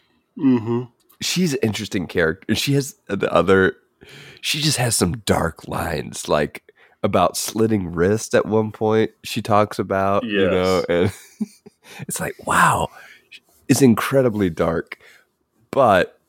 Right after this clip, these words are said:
Speaker 2: that kind of plays into this idea of, you know, the same thing that Krampus was playing into, and this film's playing into, of the dark side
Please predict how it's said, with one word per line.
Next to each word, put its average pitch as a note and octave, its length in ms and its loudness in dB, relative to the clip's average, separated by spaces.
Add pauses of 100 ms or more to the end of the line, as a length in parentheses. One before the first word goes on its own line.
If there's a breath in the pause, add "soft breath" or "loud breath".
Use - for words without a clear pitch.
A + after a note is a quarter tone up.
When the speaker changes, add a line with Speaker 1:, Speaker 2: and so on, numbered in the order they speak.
(360)
Speaker 2:
that - 180 -4
kind C#3+ 180 0
of F#2 80 -8
plays G2+ 320 2
into G2 280 -2
this F2 220 -4
idea E2 760 2
of, D#2 500 2 (180)
you G#2+ 100 0
know, D2+ 220 2 (680)
the G#2+ 120 -6
same A2+ 240 2
thing F2+ 180 -2
that C#2+ 140 -8
Krampus F#2+ 420 0
was F#2+ 120 -10
playing E2 280 0
into, D#2+ 540 0
and E2 160 -6
this F#2 180 0
film's F2 300 0
playing D#2 320 -2
into, D#2 500 -2 (500 soft breath)
of E2+ 400 2 (360)
the F2 240 0
dark F2+ 360 0
side C#2 520 -2